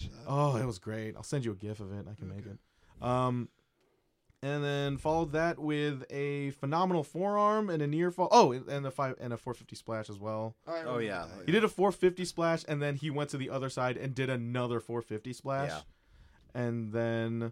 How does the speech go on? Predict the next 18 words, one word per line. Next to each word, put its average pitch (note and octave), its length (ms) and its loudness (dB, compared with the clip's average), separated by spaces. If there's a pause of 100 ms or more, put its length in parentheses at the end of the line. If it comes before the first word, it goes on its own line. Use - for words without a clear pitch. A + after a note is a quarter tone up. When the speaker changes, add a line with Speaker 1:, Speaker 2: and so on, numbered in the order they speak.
(160)
Speaker 2:
he A2+ 60 -12
set C3+ 260 -6
that B2+ 160 0
up B2 220 2
with A#2 300 0
another C#3 260 2
pho-, C#3 260 -2
uh, C3 60 -2
with A#2 220 0
one C3+ 280 0
phenomenal B2+ 440 -2
forearm. D3+ 720 0
Speaker 3:
And - 180 -18
Brock F2 220 -8
catches - 360 -14
him, F2 180 -14
right? E2+ 240 -14 (380)
Speaker 2:
No, A#2+ 220 0